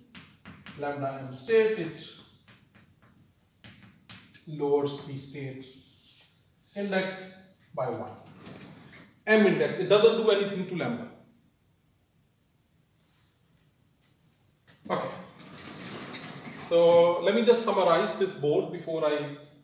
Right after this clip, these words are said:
uh, push it upward. We begin with these commutation relations.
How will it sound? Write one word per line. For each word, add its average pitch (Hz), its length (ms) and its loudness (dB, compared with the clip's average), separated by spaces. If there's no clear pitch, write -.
uh, 131 140 -4
push - 220 -10
it 135 100 -8
upward. 127 440 -6
We 170 100 -4
begin 190 420 6
with - 120 4
these - 340 -8
commutation 151 520 -4
relations. 131 680 -10